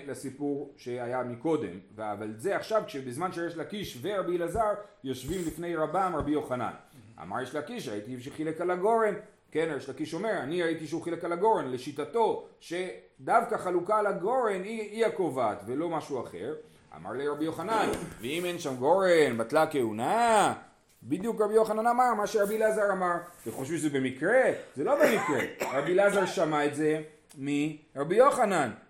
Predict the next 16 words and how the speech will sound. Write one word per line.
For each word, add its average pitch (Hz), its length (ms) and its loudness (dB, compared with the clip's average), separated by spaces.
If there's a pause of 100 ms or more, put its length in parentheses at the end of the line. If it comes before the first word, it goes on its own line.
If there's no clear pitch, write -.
וריש 165 260 0
לקיש, 170 640 -4 (200)
"הדר 156 540 4
חזי 160 520 4
לרבי 131 280 0
אלעזר 196 520 6
בישות, 120 840 0 (380)
אמר 147 300 2
שמט 147 480 0
מילי 160 440 0
דבר 120 220 2
נפחא 156 480 2
ולא 123 200 0
אמרת 147 300 0
לן 127 220 -2
בשמי." 175 640 0